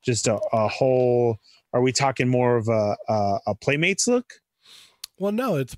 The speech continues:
Speaker 2: it's, uh, the next wave of the, um, the, the, the Turtles figures that they're putting out. Remember they had the Raph and the Baxter and the Foot Soldier?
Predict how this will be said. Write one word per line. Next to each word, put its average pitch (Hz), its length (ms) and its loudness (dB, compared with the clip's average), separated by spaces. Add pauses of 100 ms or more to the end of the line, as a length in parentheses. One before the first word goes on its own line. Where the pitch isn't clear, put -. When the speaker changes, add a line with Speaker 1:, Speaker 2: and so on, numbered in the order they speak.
Speaker 2:
it's, 143 400 -10
uh, 120 540 -6
the 120 160 -6
next 139 320 -4
wave 127 720 -4
of 113 680 -8 (1080)
the, 110 460 -6
um, 104 540 -12 (1200)
the, 117 420 -4 (100)
the, 110 360 -6
the 123 100 -4
Turtles 175 340 -4
figures 104 400 -10
that 101 60 -16
they're 101 80 -14
putting 107 240 -12
out. 98 80 -14
Remember 123 320 -4
they 135 100 0
had 123 140 -2
the 120 80 -6
Raph 117 500 -2
and 117 80 -6
the 113 60 -2
Baxter 113 800 -6
and 110 100 -8
the 110 60 -8
Foot - 240 -8
Soldier? 113 760 -8